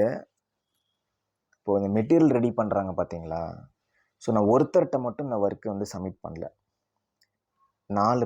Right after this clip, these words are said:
பேர்கிட்ட சப்மிட் பண்ணியிருக்கேன். அதுக்கப்புறம் அனாலிசிஸ் டீம் ஒண்ணு தனியா இருக்கு. எதுக்கு அப்படின்னா, so, இப்போ நீங்க just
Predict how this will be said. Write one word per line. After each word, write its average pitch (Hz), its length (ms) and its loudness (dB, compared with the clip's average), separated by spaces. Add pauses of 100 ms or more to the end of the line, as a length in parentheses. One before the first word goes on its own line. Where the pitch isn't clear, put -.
பேர்கிட்ட 101 320 -6
சப்மிட் 90 300 -12
பண்ணியிருக்கேன். 85 460 -14 (880)
அதுக்கப்புறம் 104 460 4
அனாலிசிஸ் 117 520 -2
டீம் 107 220 0
ஒண்ணு 85 180 -4 (140)
தனியா 90 320 -2
இருக்கு. - 220 -12 (880)
எதுக்கு 156 300 2
அப்படின்னா, 92 340 -2 (680)
so, 147 160 0
இப்போ 135 120 0
நீங்க 120 320 2
just 123 140 -2